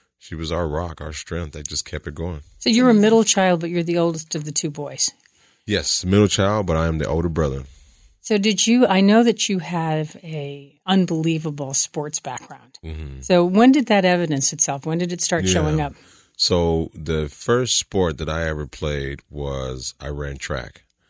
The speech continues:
Speaker 1: Uh, my brother, my sister, we all ran track and then started playing basketball, was really good at that.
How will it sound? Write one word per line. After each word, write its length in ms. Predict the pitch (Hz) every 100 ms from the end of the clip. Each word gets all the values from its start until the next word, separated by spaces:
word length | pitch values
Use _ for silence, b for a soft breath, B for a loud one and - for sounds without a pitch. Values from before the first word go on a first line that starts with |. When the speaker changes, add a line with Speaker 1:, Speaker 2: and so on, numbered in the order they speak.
| _ _ _ -
Speaker 1:
Uh, 260 | 69 65 64
my 140 | 67
brother, 340 | 65 73 73 73
my 140 | 69
sister, 340 | 71 78 73 71
we 140 | 71
all 180 | 71 82
ran 200 | 87 90
track 460 | - 73 71 69 -
and 120 | 71
then 340 | 73 71 69 -
started 460 | - - 76 80 85 _
playing 280 | - 85 85
basketball, 760 | 82 73 69 - 71 76 73 76
was 160 | 76
really 240 | 73 80 87
good 180 | 87 85
at 180 | 85
that. 300 | - 73 71